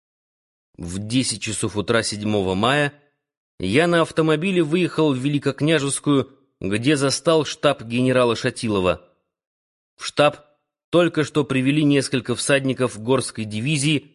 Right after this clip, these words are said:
пойманных на месте грабежа. Я тут же назначил над ними военно-полевой суд,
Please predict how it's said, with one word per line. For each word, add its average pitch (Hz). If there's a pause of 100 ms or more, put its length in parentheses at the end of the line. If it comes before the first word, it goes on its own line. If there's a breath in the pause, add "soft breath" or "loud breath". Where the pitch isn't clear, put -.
(360)
пойманных 143
на 131
месте 127
грабежа. 113 (1160)
Я 95
тут 160
же 120
назначил 120
над 110
ними 123
военно-полевой 110
суд, 156